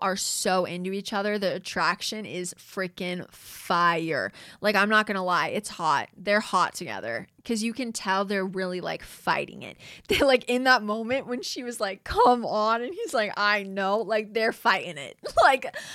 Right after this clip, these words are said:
I, I kinda respect that they're fighting it, but it's like, "You guys are failing. You're failing miserably, but we're here for it." Okay, you guys, I'm sorry that I'm ending it on this note. Maybe I'll try to get the rest of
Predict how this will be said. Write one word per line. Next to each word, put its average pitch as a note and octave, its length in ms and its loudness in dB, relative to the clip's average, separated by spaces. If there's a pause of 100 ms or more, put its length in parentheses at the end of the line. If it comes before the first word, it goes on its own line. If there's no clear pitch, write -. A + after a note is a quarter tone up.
(200)
I, D4 320 10
I C4+ 160 6
kinda C5 340 6
respect - 440 4
that G#4+ 100 -8
they're A4 140 4
fighting C#4 380 6
it, C4+ 160 0
but A#3 120 -2
it's A3 100 -2
like, G#3+ 160 0
"You A3 140 -4
guys G#3 200 6
are G3 80 0
failing. D#3+ 600 -6
You're G#3+ 220 0
failing F#3+ 440 -6
miserably, D#3+ 560 -8
but F3 300 -2
we're F#3+ 80 -4
here G#3+ 200 -8
for - 220 -6
it." - 180 -4 (1000)
Okay, A#3+ 220 6
you A3+ 80 0
guys, G3 260 6 (100)
I'm G#3+ 160 2
sorry G3 600 4
that A3+ 120 -2
I'm G#3+ 140 -2
ending F#3+ 380 -4
it G#3 120 -2
on F3+ 200 -4
this F3 220 -6
note. E3 540 0
Maybe G3 480 -4
I'll D4 120 2
try A3 220 -2
to A3 80 -4
get F#3+ 320 -4
the G3+ 120 -10
rest F3+ 360 -8
of F3+ 380 -4